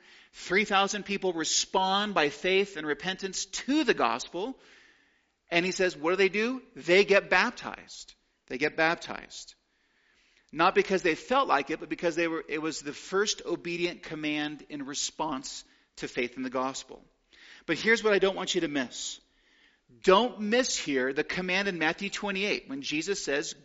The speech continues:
"Go, make disciples, baptize," command.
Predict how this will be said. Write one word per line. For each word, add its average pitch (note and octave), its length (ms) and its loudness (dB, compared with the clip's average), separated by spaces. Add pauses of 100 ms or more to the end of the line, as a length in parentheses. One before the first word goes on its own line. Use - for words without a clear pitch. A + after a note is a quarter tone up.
"Go, C#3 460 0 (320)
make C3 220 -4
disciples, D#3+ 680 0 (360)
baptize," C#3+ 840 2 (240)
command. D#3+ 720 -2